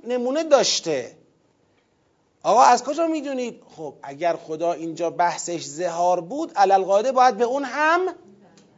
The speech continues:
میپرداخت، تکلیف ما رو در زهار هم مشخص کنه، در حالی که ما می‌دونیم این جای دیگر قرآن انجام شده. یعنی این بحث زهار یه جای دیگه اومده، مفصل هم اومده، در سورهٔ مجادله اومده.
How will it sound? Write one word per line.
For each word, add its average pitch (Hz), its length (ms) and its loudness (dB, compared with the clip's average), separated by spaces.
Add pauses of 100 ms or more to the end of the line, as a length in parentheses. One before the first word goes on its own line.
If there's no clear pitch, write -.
(140)
میپرداخت، 339 800 2
تکلیف 247 260 -4
ما 294 160 0
رو 285 60 0
در 277 120 4
زهار 262 300 4
هم 294 100 4
مشخص 277 460 2
کنه، 240 280 -8 (420)
در 226 180 8
حالی 285 220 4
که 302 100 -6
ما 285 140 2
می‌دونیم 311 340 -2
این 311 140 -2
جای 302 220 6
دیگر 277 240 6
قرآن 277 680 6 (840)
انجام 254 480 0
شده. 160 420 -4
یعنی 196 220 -4
این 254 280 -8
بحث 233 380 -6
زهار 233 460 0
یه 349 160 -2
جای 320 220 -4
دیگه 320 160 -8
اومده، 311 320 -4
مفصل 285 480 2
هم 285 140 2
اومده، 196 320 -6
در 214 160 0
سورهٔ 226 260 -8
مجادله 220 520 -2
اومده. 156 600 0